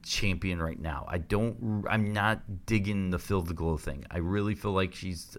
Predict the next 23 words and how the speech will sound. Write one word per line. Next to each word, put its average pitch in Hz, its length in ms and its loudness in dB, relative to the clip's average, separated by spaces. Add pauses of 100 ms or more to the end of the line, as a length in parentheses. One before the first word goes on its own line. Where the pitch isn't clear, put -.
a 80 420 -4
cartoony 113 720 0
version 95 480 2
of 78 280 -4 (600)
something 110 540 2
out 98 180 4
of 87 60 0
Spencer's 98 720 4
Gifts - 520 2
right 78 280 0
now. 71 220 -4
So 76 440 0 (560)
that's 123 240 2
kinda 143 240 6
how 110 240 4
I 104 180 8
feel 104 380 2
about 95 320 2
the 85 340 2
Raw 92 440 4
SmackDown 90 680 0
Superstars 85 720 0
shakeup. 113 680 0